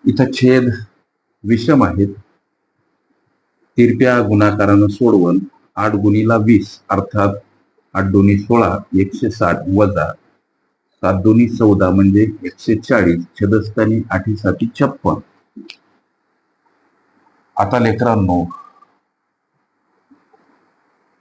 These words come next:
अंशस्थानी वीस वजाबाकी, छेदस्थानी छप्पन. याला संक्षिप्त रूप द्या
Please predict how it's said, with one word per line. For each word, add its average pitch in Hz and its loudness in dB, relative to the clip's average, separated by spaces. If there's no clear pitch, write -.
अंशस्थानी 131 2
वीस 110 0
वजाबाकी, 98 0
छेदस्थानी 110 2
छप्पन. - -4
याला 110 2
संक्षिप्त 110 -2
रूप 123 0
द्या 90 0